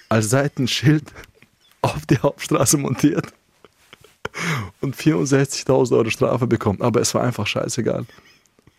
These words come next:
Weil es einfach wirklich, dieser Schild, du, man denkt es sich gar nicht, aber dieses Schild hat einfach so viel gebracht. Ich ha-, es hat so viel gebracht, dass ich sogar einen Mitarbeiter rausgeschickt hab mit drei Komma fünf Nettoeinkommen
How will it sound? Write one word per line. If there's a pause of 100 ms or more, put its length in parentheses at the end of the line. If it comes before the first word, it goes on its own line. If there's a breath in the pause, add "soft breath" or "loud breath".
Weil
es
einfach
wirklich,
dieser
Schild,
du, (100)
man
denkt
es
sich
gar
nicht, (380 loud breath)
aber
dieses
Schild (360 soft breath)
hat
einfach
so
viel
gebracht. (180)
Ich
ha-,
es
hat
so
viel
gebracht,
dass
ich
sogar
einen
Mitarbeiter (360 loud breath)
rausgeschickt
hab
mit
drei
Komma
fünf
Nettoeinkommen